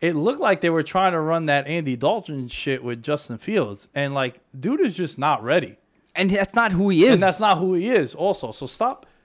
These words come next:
Speaker 1: Look, I get you wanna protect young quarterbacks, and maybe,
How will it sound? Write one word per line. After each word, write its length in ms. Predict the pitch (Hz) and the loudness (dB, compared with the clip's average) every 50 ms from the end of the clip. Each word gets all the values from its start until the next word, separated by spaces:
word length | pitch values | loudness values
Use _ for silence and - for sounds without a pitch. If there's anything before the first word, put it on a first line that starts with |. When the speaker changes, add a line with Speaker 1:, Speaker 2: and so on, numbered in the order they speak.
| _ _ _ _ _ _ | _ _ _ _ _ _
Speaker 1:
Look, 300 | - 160 156 123 - - _ - | -2 -2 -2 -2 -2 -8 _ -2
I 80 | 147 156 | -2 0
get 260 | 139 160 185 226 240 | 2 2 2 2 2
you 100 | 226 214 | 0 -2
wanna 200 | 208 220 208 196 185 | -2 0 -2 -2 -2
protect 600 | - 151 135 - - - 147 151 147 - - - - | -4 -4 -6 -4 -2 -2 -2 -2 -2 -6 -16 -20 -18
young 260 | - 113 127 127 131 120 | -12 -8 -8 -8 -8 -8
quarterbacks, 640 | - - 117 120 127 127 131 139 143 147 147 - - - | -8 -8 -6 -6 -4 -2 -2 -2 -2 -2 -4 -10 -12 -12
and 140 | 117 110 113 | -10 -8 -4
maybe, 460 | 139 165 190 170 175 139 123 - | -4 -4 -2 -2 -4 -6 -6 -8